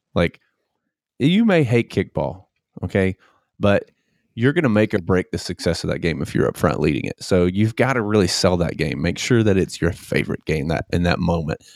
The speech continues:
Um, if you're excited about it, they'll be excited about it. If you're like, "Oh gosh, I hate games. We just have to do these because whatever," or, "I hate this game, but it's the only one I could think of,"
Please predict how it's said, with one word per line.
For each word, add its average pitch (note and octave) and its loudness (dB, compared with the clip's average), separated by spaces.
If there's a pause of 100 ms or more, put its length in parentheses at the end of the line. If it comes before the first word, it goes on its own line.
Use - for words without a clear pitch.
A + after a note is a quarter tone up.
(500)
Um, D2+ 2 (340)
if G2 0
you're A#2+ 2
excited A#2+ 0
about G2+ 2
it, G2+ 0
they'll G2 2
be F#2+ 2
excited F#2 0
about F2+ 0
it. - 0
If E2+ -4
you're G#2+ 2
like, F2+ 0
"Oh D#2 -4
gosh, D#2+ -6
I F2 0
hate D#2 -4
games. E2+ -2
We E2+ -8
just E2 -6
have E2 -2
to E2+ -16
do E2+ 0
these E2 0
because E2 -2
whatever," E2+ 2
or, D#2+ 0 (560)
"I - -4
hate F2+ 2
this E2 -2
game, E2+ 0
but E2 0
it's - -10
the E2+ 0
only E2 2
one E2 2
I E2 0
could - -8
think E2 -2
of," D#2+ -4